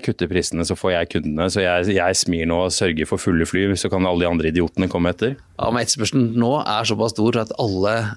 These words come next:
Speaker 2: eh, er ute til å ta det markedet og få de pengene inn som de sårt, sårt trenger for å fylle kassa sin igjen. Jeg har sett litt sånn som jeg har sett litt på en del, eh, populære destinasjoner fra, fra Norge, og med, eh,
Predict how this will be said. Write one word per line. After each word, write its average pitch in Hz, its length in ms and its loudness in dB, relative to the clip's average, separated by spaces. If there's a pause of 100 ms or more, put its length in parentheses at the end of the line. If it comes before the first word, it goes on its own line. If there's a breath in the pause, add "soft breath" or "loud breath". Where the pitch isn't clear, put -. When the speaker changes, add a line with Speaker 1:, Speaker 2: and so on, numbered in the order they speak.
Speaker 2:
eh, 110 380 0
er 104 180 0
ute 98 140 -2
til 107 100 -2
å - 140 -6
ta 98 100 2
det 104 80 2
markedet 95 400 0
og 107 160 0
få 101 240 0
de 104 140 2
pengene 92 180 -2
inn 95 80 -2
som 104 80 2
de 104 160 2
sårt, - 560 0
sårt 104 320 0
trenger 101 240 0
for 110 140 -2
å - 20 -14
fylle 95 220 2
kassa 90 260 -4
sin 92 160 -6
igjen. 107 160 0
Jeg 113 80 -2
har 123 240 -2
sett - 300 -2
litt 139 100 0
sånn 123 140 0
som 127 80 2
jeg 131 80 -2
har 143 80 0
sett - 100 -4
litt 117 220 -2
på 123 100 2
en 113 80 2
del, 110 220 2
eh, 117 180 -2 (480)
populære 107 400 0
destinasjoner 110 460 0
fra, 110 120 0 (460 loud breath)
fra 120 160 0
Norge, 117 240 2
og 120 220 2
med, 117 420 -2
eh, 110 240 0